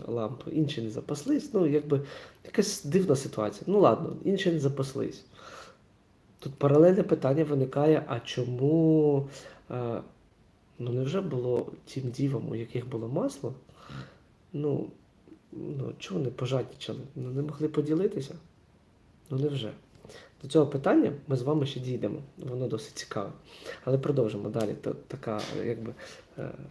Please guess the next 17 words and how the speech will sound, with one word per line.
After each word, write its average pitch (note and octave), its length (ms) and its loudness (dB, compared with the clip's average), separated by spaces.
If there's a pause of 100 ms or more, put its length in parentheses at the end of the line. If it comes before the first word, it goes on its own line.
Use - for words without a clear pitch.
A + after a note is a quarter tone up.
(140)
е, G#2+ 200 -6 (440)
занурюватися A#2 840 0 (320)
в - 60 -18
ситуацію, A#2+ 500 -8
яка - 140 -6
відбувається. A#2 540 -6 (520)
Ну, F#3+ 100 4
добре. C#3 320 4 (720)
Діви, E3+ 280 2
які C3+ 300 -2
не B2+ 100 2
мали B2 260 2
масла, F3 340 0
пішли, F3+ 500 0
щоб - 260 -4
купити B2 400 -4
десь. - 240 -12